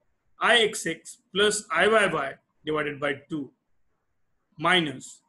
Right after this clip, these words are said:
under root of, in bracket, I X X minus I Y Y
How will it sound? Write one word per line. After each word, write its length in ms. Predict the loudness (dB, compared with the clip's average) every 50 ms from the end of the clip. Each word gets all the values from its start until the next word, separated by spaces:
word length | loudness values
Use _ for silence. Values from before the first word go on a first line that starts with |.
| _ _ _ _ _ _ _ _ _ _ _ 0
under 320 | 0 2 4 4 4 4
root 220 | 2 -2 -4 -6
of, 220 | -6 -8 -8 -8 -12 -18 _ _ _ _ _ _ _ _ _ _ _ _ _ _
in 120 | -10 -4
bracket, 480 | 0 0 0 0 0 -4 -4 -4 -8 -16 -20 _ _ _ _ _ _ _ _ _ _ _
I 200 | 2 2 4 4
X 320 | 4 2 0 0 -2 -2
X 320 | -2 -2 -2 -6 -12 -16 -16 _
minus 580 | -12 -4 0 2 2 4 4 2 2 0 -2 -6 -4 0
I 160 | 2 4 4
Y 220 | 4 4 4 2
Y 320 | 2 2 2 2 0 0